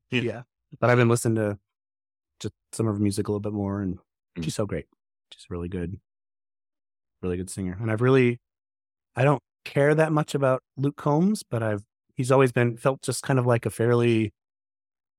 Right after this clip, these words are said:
Speaker 1: middling country singer. And his version of, like, Fast Car is, like, fine, very country-ish, but
Speaker 2: Mm-hmm.
Speaker 1: I do really love, I, as did the rest of the internet, love kind of, like, the reverence and respect that he just sort of had for Tracy Chapman in that,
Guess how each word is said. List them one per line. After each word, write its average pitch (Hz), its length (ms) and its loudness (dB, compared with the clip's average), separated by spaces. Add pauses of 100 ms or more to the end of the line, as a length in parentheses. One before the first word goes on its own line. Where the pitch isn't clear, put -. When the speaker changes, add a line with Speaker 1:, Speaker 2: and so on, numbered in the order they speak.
(380)
Speaker 1:
middling 120 800 2
country 127 260 -8
singer. 151 400 0 (240)
And 104 600 -2
his 131 180 0
version 123 380 2
of, 110 160 2
like, 104 240 0
Fast 104 240 -6
Car 98 260 -2
is, - 140 -8
like, 101 120 -8
fine, 87 480 -8
very 98 200 -6
country-ish, 90 580 -8
but 95 200 -6 (200)
Speaker 2:
Mm-hmm. 107 180 -10
Speaker 1:
I 107 80 -4
do 120 200 4
really 113 320 4
love, 107 580 0
I, 107 160 -18 (100)
as 113 320 4
did 131 220 2
the 127 60 2
rest 127 240 0
of 104 60 -2
the 104 100 0
internet, 98 300 -6 (220)
love 110 260 -6
kind 104 200 -8
of, 95 100 -10
like, 92 260 -8
the 90 280 -6
reverence 104 460 -4
and 98 80 -2
respect 95 400 -6
that 95 100 -2
he 95 80 0
just 92 220 -8
sort 92 140 -6
of 90 60 -4
had 92 160 -8
for - 100 -20
Tracy 98 260 -6
Chapman 98 320 -6
in 95 120 -4
that, 92 180 -6